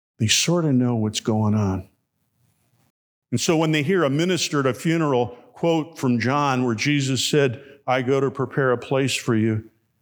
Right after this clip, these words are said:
they say, "Yeah, I've heard about that. I've heard about that place called heaven."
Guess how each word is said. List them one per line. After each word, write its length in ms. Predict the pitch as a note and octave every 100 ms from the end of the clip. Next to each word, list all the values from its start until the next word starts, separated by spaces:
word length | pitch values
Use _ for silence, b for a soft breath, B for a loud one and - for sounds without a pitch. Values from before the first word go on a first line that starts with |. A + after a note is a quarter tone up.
| _ -
they 120 | B2+
say, 160 | - B2
"Yeah, 240 | C3 C#3
I've 100 | C3
heard 200 | - D3
about 340 | B2+ F#2 D#2+ -
that. 320 | G2+ - - _ _ _ _ _ _ _ _ _ _ _ _ _ _ _
I've 120 | A2+ -
heard 180 | D3+
about 300 | D3+ A2+ G2+
that 220 | G#2+ F#2+ -
place 360 | A2+ G2 -
called 320 | - G2+ F#2+
heaven." 400 | F2 G#2 G2+ F#2+